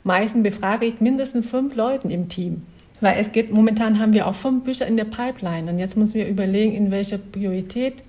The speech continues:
wir welche Geschichte erzählen, ne, und welche, und dann noch zu berücksichtigen, welche Geschichte könnte gut ankommen und auch ein bisschen gut verkaufen. <laughs> Weil das müssen wir auch ein bisschen Balance halten.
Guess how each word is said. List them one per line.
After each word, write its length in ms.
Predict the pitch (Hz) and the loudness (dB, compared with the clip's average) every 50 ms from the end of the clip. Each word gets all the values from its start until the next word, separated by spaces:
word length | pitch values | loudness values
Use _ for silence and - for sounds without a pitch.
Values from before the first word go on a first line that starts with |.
| - - - | -20 -14 -8
wir 220 | 180 180 175 170 | -4 -2 -2 0
welche 240 | 170 180 196 220 214 | 2 0 0 0 0
Geschichte 460 | 214 214 208 - 247 247 - - - | -4 -6 -6 -4 -6 -4 -4 -4 -4
erzählen, 600 | - 190 - - - 240 240 233 220 196 175 - - - - - - - - - | -4 -6 -8 -6 -4 -2 0 0 0 0 -2 -4 -6 -10 -16 -20 -20 -20 -18 -12
ne, 80 | - 208 | -6 0
und 140 | 220 208 190 | 0 2 4
welche, 300 | 202 202 202 220 208 - | 4 2 2 0 -2 -2
und 160 | 202 196 190 | 0 0 2
dann 520 | 196 202 214 226 226 214 202 - - 190 | 2 4 4 4 4 2 0 -2 -2 -2
noch 220 | 208 214 226 226 220 | 0 0 0 -2 -6
zu 180 | - - 202 | -10 -8 -4
berücksichtigen, 600 | 190 196 190 233 233 - - 240 226 226 - 202 190 | -2 0 0 0 -2 -2 -4 -4 -4 -2 -2 0 0
welche 220 | 196 196 196 - | 2 0 0 -2
Geschichte 420 | 196 208 190 - - 233 - 226 214 | -6 -6 -6 -6 -6 -4 -2 -4 -4
könnte 320 | 220 - 208 202 196 196 | -2 -2 -2 0 0 -2
gut 240 | 202 - 277 285 - - | -2 -4 -6 -6 -6 -8
ankommen 460 | - 220 254 269 254 - - 180 165 165 | -4 -4 -4 -4 -4 -4 -6 -6 -6 -6
und 140 | 165 - | -6 -6
auch 80 | - 180 | -6 -6
ein 40 | 170 | -4
bisschen 220 | - 190 - 190 | -4 -4 -4 -4
gut 140 | 190 214 202 - | -4 -4 -6 -6
verkaufen. 640 | - 185 - - - 254 269 277 285 277 - - - - - - - | -8 -8 -10 -6 0 4 4 4 4 2 -4 -10 -10 -10 -14 -12 -2
<laughs> 540 | - - - - - - - - 466 415 285 | 2 2 2 2 0 -4 -8 -8 -8 -6 -6
Weil 80 | - 196 | 0 2
das 120 | 220 214 | 2 4
müssen 200 | 220 262 277 277 | 4 4 4 4
wir 120 | 262 220 214 | 6 6 6
auch 60 | 240 | 6
ein 60 | - | 4
bisschen 260 | 277 240 - 233 220 | 2 0 2 2 4
Balance 460 | 208 202 190 190 208 240 285 285 - | 4 4 4 4 4 2 2 0 -2
halten. 340 | - 262 262 269 294 285 294 | -2 0 0 0 0 -2 -6